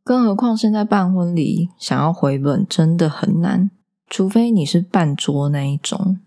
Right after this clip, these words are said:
在婚宴会馆甚至饭店根本不用多想了，好不好？根本不可能。饭店一桌三四万，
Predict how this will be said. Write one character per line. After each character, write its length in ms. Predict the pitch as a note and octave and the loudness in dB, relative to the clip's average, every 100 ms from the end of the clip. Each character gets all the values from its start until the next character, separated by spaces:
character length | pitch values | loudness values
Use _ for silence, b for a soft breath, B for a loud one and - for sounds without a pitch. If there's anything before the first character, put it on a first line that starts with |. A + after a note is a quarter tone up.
| _ _ | _ _
在 200 | - B3 | -4 -2
婚 300 | B3 - A#3 | -2 0 0
宴 200 | A#3+ A3 A3 | 2 0 2
会 160 | A3+ | 2
馆 240 | D#3+ C3+ C3+ | 2 0 -2
甚 180 | F3+ G3+ | 2 2
至 140 | G3+ | 0
饭 340 | G#3 A3+ E3+ | -2 0 2
店 360 | D#3+ F#3+ D3+ F3 - _ | 2 2 2 0 -4 _
根 160 | - G#3 | 2 2
本 120 | D3+ | 2
不 140 | - | 0
用 180 | C#3 E3+ | 2 2
多 240 | F3 C#3+ | 2 0
想 280 | D3+ - - | 0 0 0
了， 140 | F3+ F3+ | 2 0
好 100 | F#3+ | 0
不 80 | F#3+ | 0
好？ 180 | F#3 F#3 | -2 -2
根 100 | - | 0
本 100 | F#3+ | 0
不 140 | F#3 F#3 | 0 -2
可 300 | F3+ - - | -4 -6 -2
能。 220 | G3 G3 G3 _ _ _ | 0 0 -2 _ _ _
饭 200 | - G#3+ | 0 2
店 200 | G#3+ G3+ | 2 -2
一 80 | G3 | -4
桌 360 | - F3 F3 | 0 0 0
三 320 | F3 - D#3 E3 | -2 0 2 2
四 240 | - C#3+ | 0 0
万， 320 | C3+ C#3 E3 | 2 2 0